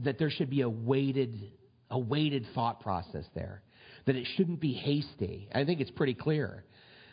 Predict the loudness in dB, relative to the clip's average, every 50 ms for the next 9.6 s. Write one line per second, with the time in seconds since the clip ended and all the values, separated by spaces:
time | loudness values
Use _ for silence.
0 | -8 -2 0 2 2 2 0 0 -2 -4 -6 -2 2 2 4 4 4 2 2 0
1 | 0 -2 -2 -2 -4 0 2 2 2 4 2 2 2 0 0 -2 2 2 2 2
2 | 2 2 2 2 4 2 2 0 0 -2 -2 0 0 2 2 0 -2 -2 0 2
3 | 2 2 2 0 0 0 0 -2 -2 0 0 0 2 2 2 2 2 2 2 2
4 | 2 2 0 -6 -14 -20 -20 -20 -16 _ -10 -10 -10 -10 -12 -6 0 2 2 2
5 | 2 0 -2 0 0 0 -2 -4 -2 0 2 2 4 2 2 0 2 0 0 0
6 | 0 0 0 0 0 0 -2 -6 -6 -8 -12 -14 -16 _ _ _ _ _ _ _
7 | _ _ _ _ 0 2 4 4 2 2 0 -2 -6 -10 -16 -2 0 0 0 0
8 | -2 0 2 2 2 2 0 -2 0 2 2 4 2 0 -4 -10 -4 -2 -2 0
9 | 0 0 0 0 2 2 2 0 0 0 -2